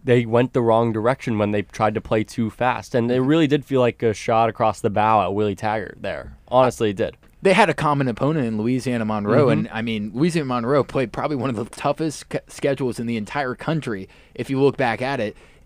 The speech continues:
Speaker 2: And Memphis hanged a fifty burger on Lu-,
Speaker 1: Yeah,
Speaker 2: Louisiana
Speaker 1: they
Speaker 2: Mon-, Monroe and didn't even need overtime.
Speaker 1: Yeah,
Speaker 2: One
Speaker 1: they beat the, Memphis beat U L M fifty-two to thirty-three.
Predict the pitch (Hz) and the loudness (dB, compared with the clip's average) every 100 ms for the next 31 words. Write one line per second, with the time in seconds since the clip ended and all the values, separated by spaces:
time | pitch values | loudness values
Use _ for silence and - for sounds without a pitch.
0 | 120 123 120 117 113 110 107 127 175 165 | -6 -2 -2 -2 -2 -4 -4 -2 0 0
1 | 127 131 135 127 117 104 180 175 123 117 | -2 -4 -4 -4 -4 -2 -2 -2 0 0
2 | 113 110 107 110 117 117 110 143 135 131 | 2 0 0 -2 -4 -4 2 2 2 2
3 | 123 120 127 120 120 135 123 143 139 117 | 0 -2 -2 0 4 4 2 0 -2 -2
4 | 131 131 135 104 104 90 92 - 120 120 | 2 4 4 0 -6 -12 -12 -12 0 2
5 | 117 120 120 143 - 131 131 139 143 - | 4 0 -2 -6 -6 0 0 2 -4 -2
6 | 127 123 - 117 117 113 110 110 107 - | -4 -4 -4 0 2 4 2 0 -2 -4
7 | 127 - - 120 117 110 104 101 95 107 | -6 -6 -2 0 0 0 -2 -2 -2 -4
8 | 92 - 82 | -6 -10 -14